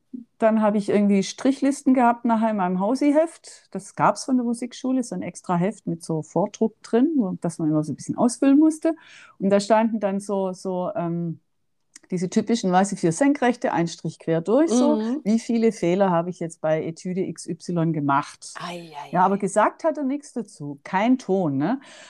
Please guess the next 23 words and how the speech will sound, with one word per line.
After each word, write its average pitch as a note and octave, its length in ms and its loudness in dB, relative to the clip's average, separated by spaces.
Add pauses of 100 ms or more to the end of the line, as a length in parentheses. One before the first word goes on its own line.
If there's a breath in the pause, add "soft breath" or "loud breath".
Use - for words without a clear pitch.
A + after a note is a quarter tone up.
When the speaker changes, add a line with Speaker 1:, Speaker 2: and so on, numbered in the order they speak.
(120)
Speaker 1:
Und G#3 160 0
wenn A3 160 2
er G#3 80 2
gar B3+ 260 2
keinen D#4+ 300 -2
Bock F3 280 -8
hatte, G#3 440 -6
dann G#3 420 -6
knallte A3 420 -6
er G3 180 0
einfach G3+ 400 -8
das A3 280 -8
drauf, G#3+ 360 -6
was F#3 180 -6
abends G3 400 -4
im G3 220 -10
Theater B3+ 460 -4
dran B3+ 360 -2
war. A#3+ 260 0 (460 soft breath)
Und G#3+ 160 -4
ich G3+ 100 -10
hab, A#3 180 -2 (140)
ähm, G#3 580 -6